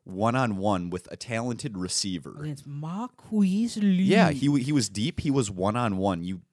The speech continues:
Speaker 1: you shouldn't see that unless th-, the rookie is playing out of his mind.
Speaker 2: Right.
Speaker 1: And, you know,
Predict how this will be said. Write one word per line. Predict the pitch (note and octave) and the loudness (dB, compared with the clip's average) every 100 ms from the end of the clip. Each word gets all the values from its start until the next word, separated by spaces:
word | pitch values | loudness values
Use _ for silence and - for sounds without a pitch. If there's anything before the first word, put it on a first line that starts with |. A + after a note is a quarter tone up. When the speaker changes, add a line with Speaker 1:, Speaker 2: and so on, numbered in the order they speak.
| _ _ _ _ - | _ _ _ _ -10
Speaker 1:
you | A2 | -6
shouldn't | G2+ - D#3+ F3+ - | -6 -2 -2 -2 -4
see | - C3+ | -2 -2
that | F#2+ F#2 F#2+ | 0 0 -2
unless | F#2+ F#2+ G2 - - | -6 -6 -4 -2 -4
th-, | G#2 G#2 G2+ | -8 -10 -4
the | G2+ | 0
rookie | G#2 A2+ F#2 | 0 0 -4
is | E2+ | -8
playing | - G2+ G2 F#2 F#2 | -8 -6 -4 -4 -8
out | F2 F#2+ | -8 -8
of | F2+ | -8
his | E2 F2 | -14 -10
mind. | F2+ G#2 D2+ D2 D#2+ | -8 -8 -10 -14 -12
Speaker 2:
Right. | E2+ | -10
Speaker 1:
And, | E2+ E2 D#2+ D#2+ _ _ _ _ _ _ _ _ | -8 -8 -10 -12 _ _ _ _ _ _ _ _
you | - G2 | -8 -6
know, | D#2+ | -6